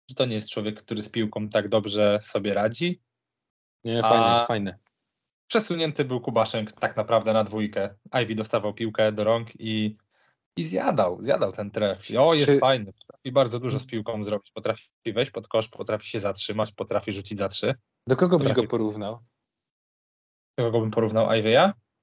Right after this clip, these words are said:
Speaker 2: No.
Speaker 1: Do Limura.
Speaker 2: A tak bardziej z przeszłości? Masz może jakiś pomysł? Bo ja wpadłem na Polonię,
Speaker 1: Jest.
Speaker 2: jestem ciekawy, czy jestem odklejony, czy nie.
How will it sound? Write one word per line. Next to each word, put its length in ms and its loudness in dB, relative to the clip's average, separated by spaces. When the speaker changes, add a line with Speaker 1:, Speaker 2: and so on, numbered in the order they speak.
Speaker 2:
No. 300 -12
Speaker 1:
Do 80 4
Limura. 420 2
Speaker 2:
A 800 0
tak 160 -4
bardziej 260 2
z 60 -6
przeszłości? 580 -2
Masz 260 -6
może 200 -4
jakiś 200 -8
pomysł? 360 -4
Bo 340 4
ja 160 2
wpadłem 300 -2
na 80 -6
Polonię, 240 -2
Speaker 1:
Jest. 80 -8
Speaker 2:
jestem 140 -10
ciekawy, 380 -2
czy 140 -2
jestem 260 -4
odklejony, 560 0
czy 140 -8
nie. 200 -12